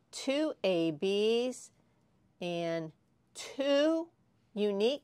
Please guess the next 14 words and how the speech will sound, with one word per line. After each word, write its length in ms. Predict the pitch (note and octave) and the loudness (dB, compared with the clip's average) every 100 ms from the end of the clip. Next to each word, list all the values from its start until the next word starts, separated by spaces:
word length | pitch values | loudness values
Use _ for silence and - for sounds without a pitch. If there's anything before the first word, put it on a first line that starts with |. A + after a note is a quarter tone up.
| - | -4
colors 560 | G#3+ G3+ G3 G3+ G#3+ | 2 4 4 0 -2
from 260 | - F3+ E3 | -6 -6 -4
Diamond 380 | D#3+ D#3+ G3 G#3+ | -4 -2 -2 -4
Art 200 | D#3 - | -6 -6
Club 400 | - D#3 D#3+ E3+ _ _ _ | -2 -2 -2 -6 _ _ _
and 240 | - F#3+ F#3 | -4 -2 -2
two 720 | - - C#4 D4 D4 G3+ G3+ A3+ _ _ _ _ _ _ | -8 -8 -2 2 6 6 6 0 _ _ _ _ _ _
fairy 580 | - - G3+ F#3+ F3+ | -6 4 6 6 4
dust. 680 | D#3 D#3 B2+ - - - - - _ - - - - _ _ _ _ _ _ _ _ _ _ _ _ _ _ _ _ _ _ _ _ _ _ _ _ - | 0 0 0 -2 -12 -14 -18 -20 _ -20 -20 -20 -20 _ _ _ _ _ _ _ _ _ _ _ _ _ _ _ _ _ _ _ _ _ _ _ _ -12
Okay, 120 | E3 D3 | -8 -2
this 260 | F3+ E3+ | -2 -2
is 240 | F#3+ F#3 D#3+ | -2 -2 -2
your 480 | - F3+ E3+ E3 E3 | -4 2 4 4 4
instructions, 1700 | D#3+ D#3+ - - C#4 C#4+ - - B3 A#3+ A#3+ A#3+ A#3 A#3 A#3 A3 | -4 -12 -12 0 2 2 -2 0 0 2 2 2 2 2 -2 -6